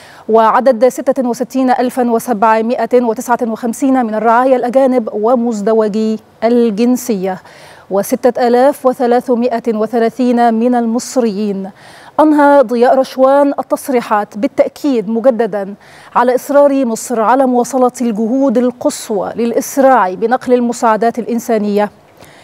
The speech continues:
إلى القطاع، وأيضًا بنقل المساعدات الإنسانية والسعي الدائم من أجل زيادتها بالقدر المطلوب والمناسب لمساعدة الأشقاء في قطاع غزة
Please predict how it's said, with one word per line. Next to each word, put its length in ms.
إلى 380
القطاع، 920
وأيضًا 720
بنقل 420
المساعدات 600
الإنسانية 600
والسعي 500
الدائم 640
من 200
أجل 500
زيادتها 640
بالقدر 480
المطلوب 540
والمناسب 960
لمساعدة 840
الأشقاء 500
في 120
قطاع 320
غزة 460